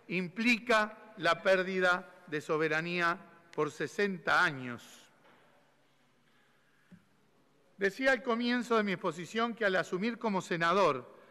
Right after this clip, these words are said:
estaba preparado para hacer mi tarea de contralor como oposición. Y nunca pensé que debería denunciar semejante cúmulo de irregularidades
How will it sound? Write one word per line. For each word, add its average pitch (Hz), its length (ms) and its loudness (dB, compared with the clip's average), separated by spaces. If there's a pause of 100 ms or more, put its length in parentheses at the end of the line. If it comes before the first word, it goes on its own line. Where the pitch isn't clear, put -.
(120)
estaba 220 440 2
preparado 190 500 2
para 165 200 2
hacer 180 180 -2
mi 185 160 -6
tarea 175 360 2
de 160 120 -2
contralor 151 720 0 (320)
como 143 260 -4
oposición. 135 640 -8 (1160)
Y 175 120 -2
nunca 240 360 2
pensé 208 320 0
que 226 120 2
debería 202 380 4
denunciar 185 480 0
semejante 202 680 -2
cúmulo 220 380 0
de 185 80 4
irregularidades 165 1080 0